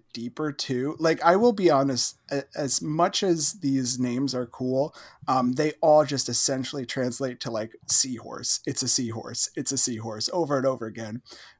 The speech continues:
But the French name is, uh, Hippotrempe, which I was like, "Oh, that's interesting." So I looked it up. It comes from the French word hippocamp, which is a seahorse.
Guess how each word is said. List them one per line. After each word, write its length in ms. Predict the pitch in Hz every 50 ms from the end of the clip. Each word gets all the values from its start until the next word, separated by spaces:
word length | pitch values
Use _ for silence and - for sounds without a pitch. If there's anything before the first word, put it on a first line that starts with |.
| _ -
But 140 | 196 -
the 80 | - -
French 440 | - - - 320 381 370 285 - -
name 380 | 147 135 131 127 127 123 123 123 - -
is, 440 | 147 131 127 123 123 120 113 - - -
uh, 320 | 143 131 123 110 - - - - _ _ _ - - -
Hippotrempe, 1160 | 196 196 - - 202 190 180 175 - - - - - 127 151 175 - 208 233 254 254 262 269 - _ _ _ _ _ _ _ _ _ _ _ _ _ _ _ -
which 460 | 143 147 165 160 160 - - - - - _
I 100 | - 147
was 180 | 151 156 143 175
like, 220 | 160 156 156 - - -
"Oh, 260 | 294 247 156 139 127
that's 280 | 120 160 220 220 -
interesting." 720 | 135 120 120 - 131 135 131 - - 156 151 165 170 170 180
So 180 | - - 143
I 60 | 139 135
looked 280 | 131 143 139 - -
it 80 | 147 113
up. 220 | 107 123 135 - - _ _ _ _ _ -
It 120 | 139 139
comes 300 | - 156 147 165 165 -
from 200 | - 170 156 147
the 80 | 143 139
French 380 | - 147 143 147 143 - -
word 280 | 143 135 127 123 120 117
hippocamp, 880 | - - - 214 214 - 160 127 - - - 117 87 92 117 - - - - - _ _ _ _ _ _ _ _ _
which 240 | 131 127 123 123 131
is 240 | 127 123 117 - - -
a 240 | 131 120 113 104 - - _ -
seahorse. 880 | - - - 196 208 196 - - 110 110 123 147 175 - - - -